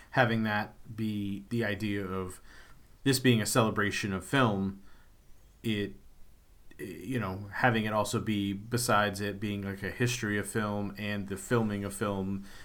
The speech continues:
and the making and the creation of film and the watching of film, it's also about the,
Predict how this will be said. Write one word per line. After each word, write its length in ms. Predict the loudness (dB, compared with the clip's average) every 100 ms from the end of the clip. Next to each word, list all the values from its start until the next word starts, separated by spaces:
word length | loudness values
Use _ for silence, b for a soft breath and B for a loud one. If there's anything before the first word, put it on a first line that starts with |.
| B
and 160 | -4 0
the 60 |
making 420 | 4 4 4 0 0
and 180 | 2
the 60 | 0
creation 800 | 2 2 2 2 0 0 0 -2
of 200 | -2 -2
film 480 | -2 0 0 0 -2
and 340 | -2 -2 -2
the 140 | 0 0
watching 500 | 4 4 4 0 0
of 80 |
film, 240 | 0 0 0
it's 120 | 0
also 360 | 0 0 0 0
about 280 | 0 -2 -2
the, 220 | -4